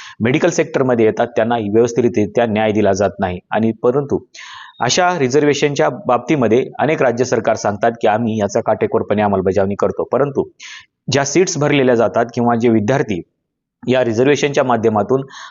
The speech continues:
प्रवेश घेतात, त्यांच्यासोबत मात्र अशा प्रकारचा भेदभाव केला जातो. केंद्र सरकारचाच एक अहवाल असं सांगतो की अनेक विद्यार्थी मेडिकल सेक्टरमधले नापास केले जातात. हालाकी त्यांचं प्रॅक्टिकल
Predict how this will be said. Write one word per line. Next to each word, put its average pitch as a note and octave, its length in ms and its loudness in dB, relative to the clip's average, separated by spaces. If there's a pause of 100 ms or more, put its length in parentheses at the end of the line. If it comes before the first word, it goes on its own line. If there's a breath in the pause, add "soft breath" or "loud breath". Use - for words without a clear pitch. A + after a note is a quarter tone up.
(120)
प्रवेश D#3 300 2
घेतात, B2 280 0
त्यांच्यासोबत B2 520 0 (100)
मात्र G#2 260 0
अशा A#2 220 0
प्रकारचा G#2 420 0
भेदभाव G2 360 -2
केला F#2+ 240 0
जातो. F2+ 280 -4 (520 loud breath)
केंद्र C3+ 220 2
सरकारचाच D3+ 520 0
एक B2 160 2
अहवाल A#2 360 2
असं A2 180 0
सांगतो G#2+ 420 -2
की D3+ 320 -2 (300 loud breath)
अनेक D3 280 0
विद्यार्थी B2 420 0
मेडिकल B2+ 340 2
सेक्टरमधले A2 600 0
नापास A2 380 -2
केले G#2+ 200 2
जातात. G2 300 0 (120)
हालाकी A#2 500 0
त्यांचं A2+ 300 0
प्रॅक्टिकल C3 640 0